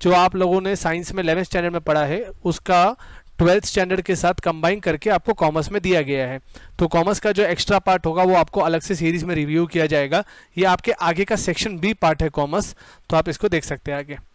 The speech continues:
तो अभी हम लोग जो matrices चैप्टर करने वाले हैं, तो this is basically science and commerce point of view। For science this is the complete chapter,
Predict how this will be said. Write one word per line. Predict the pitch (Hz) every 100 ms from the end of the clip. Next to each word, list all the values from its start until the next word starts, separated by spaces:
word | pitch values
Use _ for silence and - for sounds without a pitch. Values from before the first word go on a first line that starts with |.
| - - - -
तो | 220
अभी | - 196
हम | 220
लोग | 233
जो | 208 226
matrices | 180 196 202 208
चैप्टर | 185 175 196
करने | 175 160
वाले | 160 143 139
हैं, | 139 135 -
तो | 170
this | 160 165 165
is | 175
basically | 170 190 190 202
science | - 156 170
and | 185 185
commerce | 156 170 -
point | 160 151
of | 160 160
view। | 214 - - -
For | 190 180
science | 185 208 170
this | 160
is | 170
the | 185
complete | 160 147 185 208 190
chapter, | 170 -